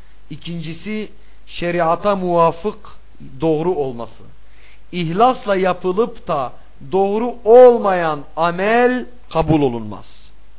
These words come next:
İhlasla yapılsa bile Kur'an ve sünnete uygun olmayan, yani Kur'an ve sünnetin üzerinde emri olmayan amel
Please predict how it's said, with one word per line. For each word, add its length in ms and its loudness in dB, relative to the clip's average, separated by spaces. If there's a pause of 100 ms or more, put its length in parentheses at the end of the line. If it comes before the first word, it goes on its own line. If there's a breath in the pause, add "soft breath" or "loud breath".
(720)
İhlasla 500 0
yapılsa 540 0
bile 320 -6 (640 soft breath)
Kur'an 400 0
ve 80 0
sünnete 800 -4
uygun 540 -4
olmayan, 520 2
yani 340 -4
Kur'an 460 -2
ve 80 -4
sünnetin 680 -6
üzerinde 480 -4
emri 400 -4
olmayan 720 0
amel 560 4